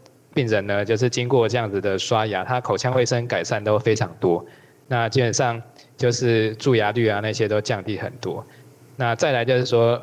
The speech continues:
很重要的是，台湾人其实都不太喜欢用牙线，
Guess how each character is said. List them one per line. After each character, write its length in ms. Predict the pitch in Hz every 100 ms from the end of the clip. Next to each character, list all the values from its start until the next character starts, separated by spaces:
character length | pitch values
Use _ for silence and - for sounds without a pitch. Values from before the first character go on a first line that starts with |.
| - -
很 100 | 104
重 180 | - 127
要 140 | 120
的 80 | 107
是， 160 | 117
台 180 | 110 110
湾 140 | 117 127
人 300 | 113 113 113
其 220 | - 110
实 160 | 110 110
都 200 | 127 120
不 140 | 113
太 160 | 117 120
喜 140 | 98
欢 120 | 92
用 160 | 110 107
牙 200 | 95 90
线， 240 | 90 120